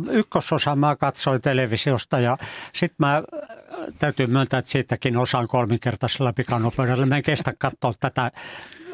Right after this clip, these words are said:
kliseetä, jossa on hirveä ruuhka, jossa ne sitten juoksee ja etsii toisiaan.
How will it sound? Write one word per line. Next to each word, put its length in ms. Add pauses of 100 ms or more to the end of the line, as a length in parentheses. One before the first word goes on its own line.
(240)
kliseetä, 540
jossa 340
on 120
hirveä 420
ruuhka, 440
jossa 260
ne 80
sitten 200
juoksee 380
ja 140
etsii 380
toisiaan. 600